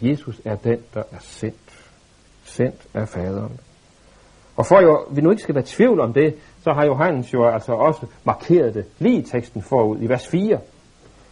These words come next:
De gerninger, som han, der har sendt mig, vil have gjort, må vi gøre,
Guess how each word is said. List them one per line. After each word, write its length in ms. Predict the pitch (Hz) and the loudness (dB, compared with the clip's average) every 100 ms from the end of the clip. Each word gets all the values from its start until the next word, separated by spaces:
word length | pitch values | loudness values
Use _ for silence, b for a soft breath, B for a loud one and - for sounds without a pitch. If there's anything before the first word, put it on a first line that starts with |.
| - | 0
De 100 | 107 | 2
gerninger, 540 | 147 180 208 190 160 | 4 4 4 2 -2
som 280 | 135 147 127 | -2 -2 -2
han, 320 | 120 143 196 | 0 0 0
der 120 | 170 | -2
har 140 | 113 117 | -6 -8
sendt 520 | - - 214 - - | -10 -2 -2 -2 -6
mig, 240 | 117 110 | -6 -4
vil 100 | 113 | -6
have 140 | 104 113 | -8 -2
gjort, 340 | 156 160 104 | 0 0 -2
må 100 | 110 | -6
vi 100 | 104 | -4
gøre, 480 | 101 117 147 170 120 | 2 4 6 4 0